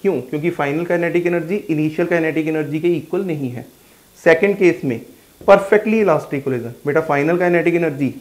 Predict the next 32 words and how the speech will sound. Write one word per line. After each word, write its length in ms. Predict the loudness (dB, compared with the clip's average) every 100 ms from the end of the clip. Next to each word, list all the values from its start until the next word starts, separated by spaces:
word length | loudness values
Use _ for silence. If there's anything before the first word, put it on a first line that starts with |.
| -6
initial 360 | -2 0 0 0
kinetic 400 | 0 0 -2 -2
energy 300 | -2 -4 -4
के 100 | -2
बिल्कुल 320 | -2 0 -2
equal 300 | -2 -2 -2
है, 160 | -4 -6 -12 -8
एनर्जी 280 | -6 -4 -2
हमारी 200 | -2 -2
conserve 420 | -4 0 2 2
रही, 240 | 0 -6 -10 -18 -20 -20 -20 -4
Kinetic 340 | 0 0 0
energy 280 | -2 -2 -4
हमारी 280 | -4 -2 -2
conserve 460 | -2 -4 0 0 0
रही, 220 | -4 -12 -14 -8
ठीक 160 | 2
है। 200 | 2 2 -12 -20 -20 -20 2
और 200 | 2 4
third 240 | 6 6 6
case 220 | 2 4
में 100 | -2
final 340 | 2 2 4 4
kinetic 360 | 6 4 2
energy 280 | 2 0 2
आई 120 | 0
बेटा 240 | 2 0 2
एम 140 | 2 2
वी 140 | -2
square 280 | -2 -2 2
by 120 | 0
six, 280 | 2 -4 -4